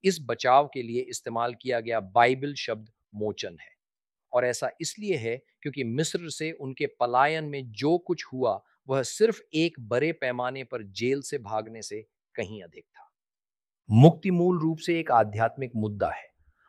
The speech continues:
और इसलिए मुक्ति तोरह के शेष भाग के लिए एक महत्वपूर्ण विषय है।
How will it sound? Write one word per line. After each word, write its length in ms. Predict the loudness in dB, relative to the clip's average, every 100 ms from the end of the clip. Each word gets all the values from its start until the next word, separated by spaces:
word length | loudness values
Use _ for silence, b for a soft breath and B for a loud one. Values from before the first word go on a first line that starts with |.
| b
और 180 | 4 4 0
इसलिए 400 | -4 -2 0 2
मुक्ति 380 | 2 0 -2
तोरह 360 | 0 2 4 2
के 200 | -2 -8
शेष 480 | -6 2 2 2 0 4
भाग 280 | 4 4 0
के 80 | -4
लिए 220 | -2 -2
एक 100 | -4 0
महत्वपूर्ण 720 | 2 2 2 -4 -4 -4 -2
विषय 280 | -4 -6 -6
है। 280 | -8 -16